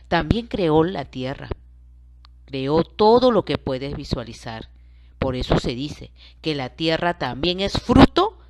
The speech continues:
del amor de Dios. ¿Por qué se dicen que las personas fueron creadas a imagen de Dios? No son la reproducción fotográfica de Dios,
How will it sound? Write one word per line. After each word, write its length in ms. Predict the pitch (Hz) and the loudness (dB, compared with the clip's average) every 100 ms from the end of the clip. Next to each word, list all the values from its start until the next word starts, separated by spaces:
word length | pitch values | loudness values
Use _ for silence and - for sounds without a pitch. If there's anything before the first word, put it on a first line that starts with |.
| - - | -10 0
del 220 | 175 143 | 0 2
amor 320 | 120 123 120 | -2 -2 -4
de 160 | 117 113 | -6 -10
Dios. 420 | 104 104 - - - - - - - - - _ _ _ _ - - - - - | -6 -6 -6 -18 -20 -20 -20 -20 -20 -20 -20 _ _ _ _ -20 -20 -20 -20 -4
¿Por 140 | 294 - | -2 0
qué 140 | - | 2
se 180 | - 453 | 2 2
dicen 420 | 330 254 226 220 | 0 0 -2 -2
que 140 | 208 170 | -2 -2
las 200 | 151 - | -2 -4
personas 720 | 143 135 185 180 175 180 - | -6 -2 0 0 -2 -4 -6
fueron 400 | 180 170 175 170 | -2 -2 -2 -6
creadas 720 | 156 147 160 165 156 151 - | -6 -2 -2 -2 -4 -6 -6
a 120 | 165 147 | -4 -4
imagen 540 | 131 147 147 147 127 | -4 -4 -6 -8 -10
de 100 | 127 | -10
Dios? 380 | 113 139 - - - _ _ _ - - - | -10 -10 -12 -20 -20 _ _ _ -20 -20 -10
No 200 | 240 311 | 2 4
son 240 | 339 381 381 | 6 4 6
la 100 | 370 | 4
reproducción 760 | 330 - 165 147 135 - 240 247 | 2 -2 -2 -4 -8 -6 -6 -6
fotográfica 880 | 208 165 147 151 214 233 180 120 | -8 -6 -4 -2 -4 -4 -10 -12
de 120 | 107 | -14
Dios, 460 | 107 127 135 - | -12 -6 -6 -6